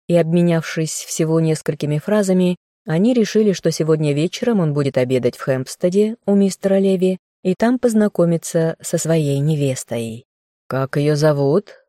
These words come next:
вспомнил он перед тем, как повесить трубку, и, услышав Ванесса, насмешливо улыбнулся. "Ванесса — поэтическое имя возлюбленной Свифта.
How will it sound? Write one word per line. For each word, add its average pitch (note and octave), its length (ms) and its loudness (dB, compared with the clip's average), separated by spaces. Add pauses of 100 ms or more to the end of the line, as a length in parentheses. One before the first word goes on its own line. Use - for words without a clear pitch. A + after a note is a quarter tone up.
вспомнил G3 600 0
он F#3+ 220 2
перед F#3 280 -2
тем, F#3 240 0
как F3+ 220 -2
повесить F3+ 480 0
трубку, E3+ 540 -2 (400)
и, G3 100 2
услышав F#3+ 600 0
Ванесса, F3+ 580 2
насмешливо D#3 880 0
улыбнулся. D3 960 -2 (320)
"Ванесса — G3+ 760 0
поэтическое F3+ 840 0
имя E3 540 0
возлюбленной D#3+ 800 0
Свифта. C#3 680 -4